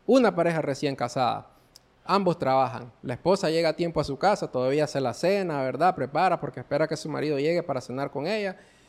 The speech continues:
El marido, por diferentes razones, muchas veces injustificables, llega tarde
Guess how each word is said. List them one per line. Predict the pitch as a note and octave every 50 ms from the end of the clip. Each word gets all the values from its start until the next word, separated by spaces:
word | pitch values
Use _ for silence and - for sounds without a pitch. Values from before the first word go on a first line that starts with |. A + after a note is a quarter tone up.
| _ _ _ _ _ _ _
El | - A#3+
marido, | B3+ B3 A#3+ A#3 C#4+ D4+ D4+ D4 C#4+ C4 B3+ A#3 -
por | G#3 G#3 G3 F#3
diferentes | F#3 F3 - F#3+ F#3 A#3 C4 B3 A#3 A3
razones, | G#3 F#3+ F3 F3 - - A#3+ B3+ B3 A#3+ A#3 A3 A3 G#3 G3+ F#3+ F#3 - - -
muchas | D#3+ G3 F#3+ - G#3 F#3 F3+
veces | G3+ G#3 G3+ - F#3 F3
injustificables, | F3 E3+ D#3+ - - D#3 - - C#3+ - - G3+ A3+ A3+ A3+ A3 G#3 G#3 G3 G3 - - - _ _ _ _ _ _ F3
llega | C#3 E3 E3+ D#3 C#3 A#2+ -
tarde | C3 B2+ A#2+ B2 - A2 A2 G#2